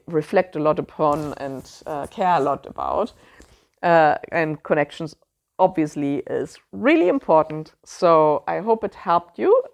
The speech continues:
Uh, feel free to ask some questions or to throw in some feedback and some experiences.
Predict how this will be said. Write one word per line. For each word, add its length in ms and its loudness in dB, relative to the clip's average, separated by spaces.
Uh, 260 0
feel 200 -8
free 240 -6
to 280 -4
ask 300 0
some 180 -6
questions 580 -4
or 180 0
to 240 0
throw 300 2
in 120 2
some 200 -4
feedback 480 -4
and 120 -6
some 180 -8
experiences. 880 -2